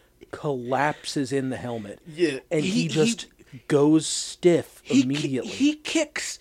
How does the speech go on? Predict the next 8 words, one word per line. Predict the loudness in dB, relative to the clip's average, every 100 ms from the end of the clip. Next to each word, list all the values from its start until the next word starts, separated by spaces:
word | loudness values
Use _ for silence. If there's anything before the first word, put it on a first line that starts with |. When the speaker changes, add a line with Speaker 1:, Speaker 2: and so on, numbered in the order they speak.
| -18 -20 _
Speaker 2:
he | -2 4 4
kicks | 4 0 0 -6 -10 -12 -20 _
his | -14 -14
frickin' | -6 -4 -2 -4 -2
head | 0 2 0 -4 _ _
into | 0 0 2 0 2
his | 0 -2 -6
chest. | -2 0 0 -2 -10 -14